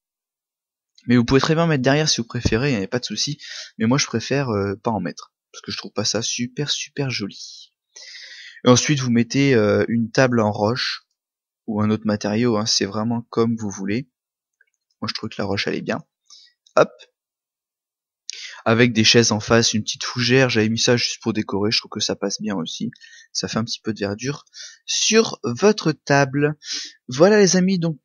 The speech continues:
euh, c'est tout pour ce petit tutoriel, il était vraiment très rapide. Euh, il y en a plein d'autres parasols qui existent, mais moi je sais pas faire. Enfin, du coup, euh,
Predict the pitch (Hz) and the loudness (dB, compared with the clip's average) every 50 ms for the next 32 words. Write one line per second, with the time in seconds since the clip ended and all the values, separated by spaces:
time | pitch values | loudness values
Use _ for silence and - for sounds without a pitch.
0 | - 139 135 131 - - 123 - - 160 147 - 120 - - 131 120 - 131 127 | -2 -2 0 0 0 -2 -2 -4 -4 -6 -4 -4 -4 -2 -2 -4 -6 -6 -8 -6
1 | - - 123 - _ - - 120 113 131 135 123 - 117 104 - 120 123 139 139 | -6 -8 -8 -10 _ 0 2 2 4 4 2 0 -2 -4 -2 -2 -2 -2 -2 -4
2 | - - - 139 131 131 131 123 _ - - 135 143 143 151 156 - _ - - | -6 -6 -4 -4 -2 -2 -2 -4 _ -6 -10 -8 -8 -6 -6 -8 -8 _ -20 -20
3 | - - _ - 107 110 117 117 113 120 120 123 120 120 123 135 139 _ _ _ | -20 -14 _ 0 4 6 6 8 6 6 4 2 0 0 0 0 -2 _ _ _
4 | - - 147 151 156 160 143 147 156 156 _ - 127 117 120 120 - 147 - - | -6 -2 0 2 2 2 2 0 0 -2 _ 2 2 4 4 2 2 -2 -2 -4
5 | - 123 113 117 - 127 - - 120 113 117 123 131 - - - - 110 - - | -4 -4 -4 -4 -6 -6 -2 0 0 2 2 2 2 2 2 0 -2 -4 -6 -2
6 | - 110 110 - - 107 120 - _ _ _ - - - 92 - 101 98 110 101 | -2 -2 -2 0 0 -2 -2 -2 _ _ _ -8 -4 -4 -2 -2 -4 -6 -8 -10
7 | - - 120 117 104 92 - _ | -12 -8 -6 -4 -2 -2 -4 _